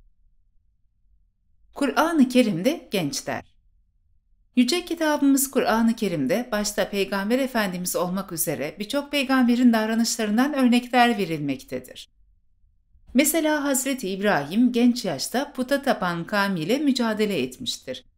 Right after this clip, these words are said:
Sonunda İbrahim onları paramparça etti. Yalnız onların büyüğünü bıraktı. Belki ona müracaat ederler diye.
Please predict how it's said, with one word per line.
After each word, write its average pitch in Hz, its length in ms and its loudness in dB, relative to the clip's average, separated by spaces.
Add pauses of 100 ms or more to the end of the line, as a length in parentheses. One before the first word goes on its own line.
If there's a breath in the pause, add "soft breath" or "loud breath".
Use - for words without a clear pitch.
(300)
Sonunda 160 600 0
İbrahim 196 680 2
onları 180 500 -2
paramparça 214 760 0
etti. - 500 -12 (460)
Yalnız 262 420 2
onların 247 460 4
büyüğünü 220 420 2
bıraktı. 147 580 -4 (400)
Belki 262 360 4
ona 214 240 4
müracaat 202 640 -2
ederler 175 640 -2
diye. 117 320 -10